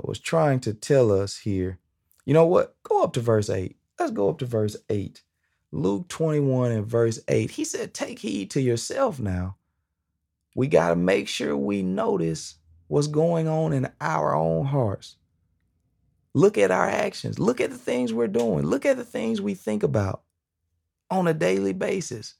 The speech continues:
Is your heart right? Talking to someone, um, a few days ago, and they began to pour out the fact that their heart is not right. And that's good.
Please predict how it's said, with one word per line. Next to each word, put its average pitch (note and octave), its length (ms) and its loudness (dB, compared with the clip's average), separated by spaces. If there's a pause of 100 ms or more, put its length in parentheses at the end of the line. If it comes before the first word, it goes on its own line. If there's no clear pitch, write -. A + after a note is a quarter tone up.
(720)
Is C4+ 160 0
your G#3 100 4
heart - 340 0
right? A2 380 -4 (800)
Talking D3 340 4
to E3 160 -2
someone, D3+ 720 -2
um, A2 560 -2 (380)
a - 240 -20
few D#3 160 -2
days D3+ 260 2
ago, G#2 380 0 (580)
and F#3 100 -4
they G3 100 6
began F#3 420 0
to D3 160 0 (420)
pour G2+ 340 2
out - 360 -4 (1600)
the D#3+ 140 0
fact A2 440 -2
that - 200 0
their F2+ 160 4
heart G3+ 380 0
is F2+ 100 0
not G#3 300 -2
right. A#3 400 -2 (1120)
And G#3+ 140 2
that's - 220 2
good. D4+ 500 -4